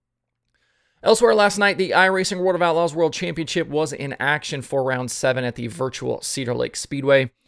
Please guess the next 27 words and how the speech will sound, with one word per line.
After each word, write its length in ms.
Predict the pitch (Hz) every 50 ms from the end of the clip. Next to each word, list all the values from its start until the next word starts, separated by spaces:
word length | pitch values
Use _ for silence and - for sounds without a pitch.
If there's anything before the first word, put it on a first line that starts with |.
| _ _ _ _ _ _ -
The 60 | 147
series 320 | - - 214 208 196 151
was 140 | 160 160 127
off 220 | 160 147 143 - 127
last 400 | 127 127 135 139 143 139 - 135
week, 160 | 123 120 110
but 100 | 120 113
we 140 | 120 127 127
had 320 | 131 143 143 135 117 -
big 200 | - 165 214 220
drama 340 | 196 165 165 175 165 143 110
in 120 | 117 123
the 80 | 123 123
most 240 | 123 123 120 - -
recent 320 | 135 127 - - 120 113
feature 300 | - 127 123 - - 143
back 340 | - - 120 117 117 - -
at 200 | - - - -
Knoxville 480 | 113 120 123 117 - - - - 117 117
when 140 | 117 117 -
Alex 340 | 117 143 180 214 208 -
Bergeron 600 | 135 117 - 131 131 139 139 135 131 123 113 117
and 140 | 120 113 110
Hayden 320 | 117 127 120 123 123 117 117
Cardwell 560 | - - - - 135 139 117 117 120 120 113
tangled 540 | - - - - 156 175 165 135 120 117 113
late, 260 | 113 113 113 120